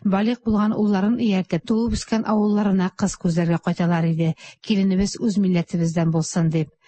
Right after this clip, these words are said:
Хәзер ул буын олыгайды, бу мода бетте. Катнаш никахлар мисаллары бик күп. Милли нигездә низах чыккан гаиләләр бик очрамый.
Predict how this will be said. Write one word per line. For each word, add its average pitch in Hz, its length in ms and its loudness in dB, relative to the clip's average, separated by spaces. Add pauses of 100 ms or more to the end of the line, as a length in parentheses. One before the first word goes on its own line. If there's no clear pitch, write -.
(280)
Хәзер 220 320 0
ул 240 200 0
буын 196 300 2
олыгайды, 180 720 0
бу 208 200 2
мода 190 300 0
бетте. 170 520 -2 (340)
Катнаш 214 360 0
никахлар 202 380 0
мисаллары 185 520 0
бик 180 260 -4
күп. 160 220 -2 (240)
Милли 202 260 2
нигездә 233 400 0
низах 180 260 0
чыккан 220 340 -2
гаиләләр 170 440 2
бик 196 160 -2
очрамый. 165 720 0